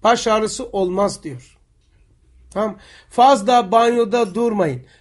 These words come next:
Kırk günü geçirmeyin, e, koltuk altı temizliklerini. Koltuk altı temizliklerini lavabodan, suydan aşağıya göndermeyin. Onları kenarda tutun, peçeteye sararak,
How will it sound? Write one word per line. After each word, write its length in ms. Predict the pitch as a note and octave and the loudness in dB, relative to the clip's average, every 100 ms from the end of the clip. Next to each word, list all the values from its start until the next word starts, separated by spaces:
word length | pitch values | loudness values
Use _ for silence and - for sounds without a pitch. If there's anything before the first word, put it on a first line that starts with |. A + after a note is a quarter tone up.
| _ - | _ -4
Kırk 340 | C#4+ C4 - | -2 -2 -4
günü 320 | A#3 B3 G#3+ | -2 -2 -2
geçirmeyin, 680 | G#3 A3 - B3+ B3 A#3 F#3+ | -2 -2 -2 0 2 0 -2
e, 400 | A3 G3 G3 G3 | -2 0 2 -2
koltuk 380 | F#3+ G#3 G3+ A3+ | -2 -4 -4 0
altı 320 | G#3+ G3+ A#3+ | 0 0 -4
temizliklerini. 920 | - G#3+ G3+ D#3 F3 - F#3 E3+ D#3 B2+ - _ _ - | -2 0 0 -2 -6 -2 0 0 -2 -8 -18 _ _ -4
Koltuk 420 | G3+ G#3+ C4+ A#3 | -2 0 0 4
altı 320 | B3+ B3+ C4 | 4 2 0
temizliklerini 1000 | B3 B3 A#3+ F#3+ A#3+ A#3+ A#3 A#3 B3+ B3+ - - - | 0 0 -2 -4 -6 -4 -4 -2 -4 -6 -12 -14 -8
lavabodan, 760 | F#3+ A3 B3 B3 A3+ A3 A3+ G#3 | 2 4 6 4 2 0 0 -4
suydan 500 | - A#3 G3 A#3+ A#3 | -4 -6 -2 -2 -2
aşağıya 640 | - G#3+ - A3+ A#3 B3 | -4 -6 -6 -6 -4 -4
göndermeyin. 1120 | F3+ G3 G3+ F#3+ G3 A3+ A3+ G#3+ G3 C#3 B2 _ _ _ _ _ | -6 -8 -8 -6 -2 0 -2 -4 -4 -4 -10 _ _ _ _ _
Onları 460 | E3+ G3 G#3+ A3 G#3+ | -4 -2 0 -2 -4
kenarda 640 | - G3+ G3+ F3+ D#3+ D#3 | -4 2 2 2 0 -6
tutun, 500 | - B3 C4 C4 B3 - _ _ | -6 -6 -2 -2 -4 -12 _ _
peçeteye 520 | - A#3+ A3+ G3+ G3 | -4 -2 -2 0 -2
sararak, 680 | E3 - G3 C4 C4 C4 - | -2 0 2 2 2 -2 -8